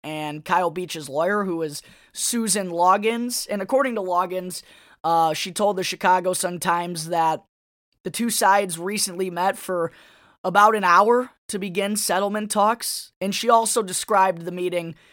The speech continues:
as both respectful and cordial. So, glad to hear that the Blackhawks aren't doing anything more to be res-, uh, disrespectful to Kyle Beach after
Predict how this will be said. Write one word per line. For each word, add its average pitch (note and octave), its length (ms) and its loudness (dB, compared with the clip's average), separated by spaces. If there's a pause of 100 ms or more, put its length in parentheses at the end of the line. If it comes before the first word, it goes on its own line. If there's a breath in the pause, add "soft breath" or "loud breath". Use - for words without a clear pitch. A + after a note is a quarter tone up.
(120)
as E3+ 200 -4
both G#3+ 480 2 (760)
respectful F#3 680 0
and F#3 240 -8
cordial. D#3 560 -6 (100)
So, D#3+ 440 -2 (1040)
glad A3+ 320 4
to A3+ 80 -6
hear G#3 260 -2
that F#3 320 -2
the F#3 60 -8
Blackhawks F#3 760 0 (720 loud breath)
aren't B3+ 280 4
doing A#3+ 260 0
anything A3 420 -2
more G3+ 280 0
to F#3 80 -6
be F3+ 140 -4
res-, E3+ 200 -4 (140)
uh, F3 180 2
disrespectful E3 880 -4
to D3+ 80 -10
Kyle E3 320 0
Beach D#3+ 400 -8
after D#3 460 -6